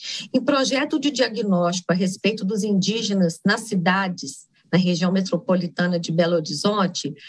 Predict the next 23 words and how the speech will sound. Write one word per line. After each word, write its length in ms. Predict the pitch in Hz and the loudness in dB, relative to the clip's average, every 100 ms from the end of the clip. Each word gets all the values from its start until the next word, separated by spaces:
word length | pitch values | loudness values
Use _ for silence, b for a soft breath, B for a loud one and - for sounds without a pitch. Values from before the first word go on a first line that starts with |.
| B B | B B
desenvolvidos 920 | 202 214 277 285 285 240 185 175 165 180 | -2 2 2 2 0 0 0 0 0 0
em 120 | 202 | 2
dois 220 | 208 220 | 2 0
mil 240 | 240 277 | 0 2
e 120 | 294 240 | 2 2
oito 360 | 175 160 - | 2 0 0
e 20 | |
dois 300 | 196 220 214 | 0 2 0
mil 220 | 226 254 294 | 0 0 0
e 100 | 269 | 0
nove 440 | 190 165 156 160 | 0 0 0 -4
pelos 400 | 180 214 214 214 | -2 0 0 -2
cedefs, 880 | 247 240 190 202 226 - 175 - - _ _ _ B B 190 B B | 0 0 2 0 -2 -8 -10 -10 -16 _ _ _ B B -20 B B
ficou 380 | 320 - 311 285 | 2 4 4 4
gritante 720 | 339 359 - 262 294 311 269 | 2 2 -2 0 2 0 -2
a 80 | 226 | -2
falta 400 | - 214 214 208 | -2 -2 -2 -2
de 140 | 208 | 0
justiça 720 | 220 233 - - 240 262 240 | -2 -4 -4 -4 -4 0 0
socioterritorial 1400 | 240 - 226 285 254 214 202 190 190 180 170 165 185 220 - | 0 0 0 0 -6 -2 -2 0 0 2 2 2 2 0 -4
e 80 | 202 | -4
de 140 | - | -2
políticas 680 | - 240 208 269 - 294 | 2 2 0 -4 -2 -4